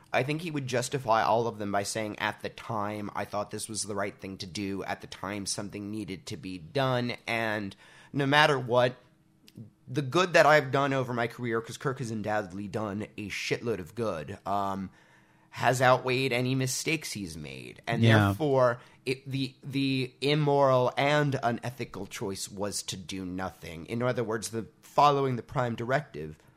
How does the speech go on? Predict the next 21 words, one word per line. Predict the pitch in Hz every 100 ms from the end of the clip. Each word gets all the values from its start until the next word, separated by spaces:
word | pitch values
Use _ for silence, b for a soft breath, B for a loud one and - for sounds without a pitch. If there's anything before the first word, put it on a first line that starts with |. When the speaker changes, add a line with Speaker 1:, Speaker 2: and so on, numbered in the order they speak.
| _ _ _ _ _ _ _ -
Speaker 1:
was | 120 147 127
unethical | 117 - 143 - 123 82 62
for | - 76
Kirk | - - - -
in | 87
the | 85 82
original | 80 87 82
series. | - 92 78 73 73 -
And | 107 101 101
here, | - - 147 120 101 - B B B B B B - -
following | - 135 139 131
the | 110
Prime | - 131 123
Direct-, | 117 127 139 -
um, | 139 135
breaking | 131 127 151 147 131
the |
Prime | 127 135 127
Directive | 123 120 147 - 107
for | - -
Picard, | 107 - - 185 160 107 98